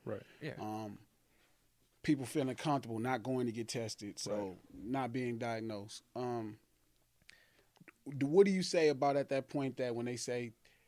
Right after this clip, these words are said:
Speaker 3: three million people died in the United States in twenty twenty, it's the deadliest year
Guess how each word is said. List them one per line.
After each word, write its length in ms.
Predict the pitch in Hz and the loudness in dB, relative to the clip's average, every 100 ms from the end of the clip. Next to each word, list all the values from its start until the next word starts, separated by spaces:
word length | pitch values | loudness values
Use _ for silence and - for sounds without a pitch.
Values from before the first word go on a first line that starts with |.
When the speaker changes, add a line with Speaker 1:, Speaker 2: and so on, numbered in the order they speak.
| _ _ _ _ _ _ _ _ - | _ _ _ _ _ _ _ _ -2
Speaker 3:
three 220 | 160 165 | 6 8
million 320 | 156 160 156 135 | 8 8 6 4
people 300 | 170 135 131 | -2 -4 -4
died 300 | 131 135 135 | 0 0 0
in 60 | |
the 60 | 123 | -2
United 400 | 123 131 127 120 | -2 -2 -2 -4
States 460 | - 135 123 113 - | -4 -2 -2 -4 -8
in 220 | 120 113 | -8 -8
twenty 300 | - 127 120 | -6 -6 -6
twenty, 400 | - 135 120 117 | -4 -4 -2 -4
it's 120 | 113 | -6
the 140 | - 107 | -8 -6
deadliest 560 | 123 120 117 113 104 | -4 -4 -4 -4 -6
year 380 | 123 120 110 101 | -6 -6 -6 -10